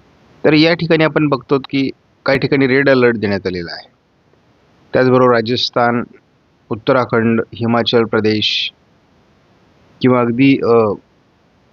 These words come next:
झारखंड आणि ओरिसामध्ये देखील थंडीची लाट आहे. केवळ तामिळनाडूमध्ये पावसाचं वातावरण दाखवण्यात आलं आहे. मध्य भारतावर मात्र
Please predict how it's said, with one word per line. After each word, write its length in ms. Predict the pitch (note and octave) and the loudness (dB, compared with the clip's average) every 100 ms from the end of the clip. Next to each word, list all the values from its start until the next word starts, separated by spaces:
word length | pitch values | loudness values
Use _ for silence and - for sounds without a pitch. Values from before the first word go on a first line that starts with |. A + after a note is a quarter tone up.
| _ _ _ _ _ - | _ _ _ _ _ -8
झारखंड 580 | A#2+ B2 A#2+ A2+ C#3+ C#3 | -2 0 0 0 2 2
आणि 320 | C3 C3 C3 - _ _ - - - - - - - | 2 2 -2 -6 _ _ -20 -20 -20 -20 -20 -10 0
ओरिसामध्ये 600 | C3+ C#3 C#3+ D#3+ C3+ B2 | 4 4 2 0 2 2
देखील 360 | G#2+ F#2 G2+ E2 _ _ _ _ _ _ - | 0 -4 -6 -8 _ _ _ _ _ _ -4
थंडीची 460 | C#3 C#3+ C#3+ C3+ | 0 2 2 0
लाट 240 | G#2 E2+ - | 0 -2 -6
आहे. 180 | - - _ _ _ _ _ _ _ _ _ _ _ _ _ _ _ _ _ - - | -14 -16 _ _ _ _ _ _ _ _ _ _ _ _ _ _ _ _ _ -10 -2
केवळ 300 | C#3+ D#3 D#3+ | 2 2 2
तामिळनाडूमध्ये 720 | C#3 C3 C3+ C3 C3 B2 B2 C3 - A#2+ | 2 2 2 2 2 0 0 -2 -4 -4
पावसाचं 440 | A#2 G#2+ - A2+ A#2 | -2 -2 -4 -4 -4
वातावरण 340 | - A#2 A2 | -2 -2 0
दाखवण्यात 400 | G#2 - A2+ G#2 | -2 -2 -4 0
आलं 140 | G#2 | 0
आहे. 240 | G#2 G#2 F3+ - _ _ _ _ _ _ _ _ - | 2 0 -2 -6 _ _ _ _ _ _ _ _ -2
मध्य 360 | B2+ D#3+ E3 G#3 | 0 2 2 2
भारतावर 460 | D#3+ D3 D#3 D3+ | 2 0 2 2
मात्र 360 | C#3 A#2 A2 | 0 -2 -2